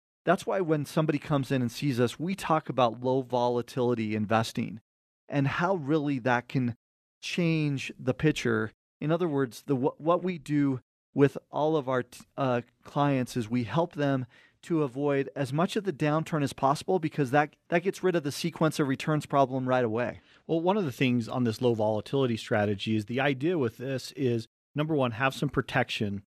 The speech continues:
Speaker 2: um, for the assets. And, and so if markets go down, you're not losing a big amount. The second piece is having a plan that when the markets do go down, you don't go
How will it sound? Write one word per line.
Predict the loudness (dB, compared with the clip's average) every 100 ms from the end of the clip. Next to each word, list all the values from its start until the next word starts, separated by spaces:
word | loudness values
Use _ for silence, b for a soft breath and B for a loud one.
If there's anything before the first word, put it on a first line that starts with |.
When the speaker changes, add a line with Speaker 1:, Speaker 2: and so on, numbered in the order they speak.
| _ _ _ _
Speaker 2:
um, | -6 -4
for | -2 0
the | 0 0
assets. | -2 -6 -10 -14 -16 -20 _ _
And, | -4 0 0 -2
and | -4 -6
so | -2 0 0 -4 b b
if | -6 0
markets | 2 2 -2
go | 0 0
down, | 2 2 2 2 0
you're | 0
not | 0 0
losing | 2 2 0 -4
a |
big | -4 -6
amount. | -8 -12 -12
The |
second | -2 0 0 -2 -2
piece | 0 0 -2 -10 _ _ _ -4
is | -4 0
having | 0 2 0
a |
plan | 0 0 2 0
that | 0
when | 0
the | 2
markets | 2 2 -2 -4
do | 0 4
go | 4
down, | 4 0 -2
you | 0 0
don't | 0 -2
go | -2 0 0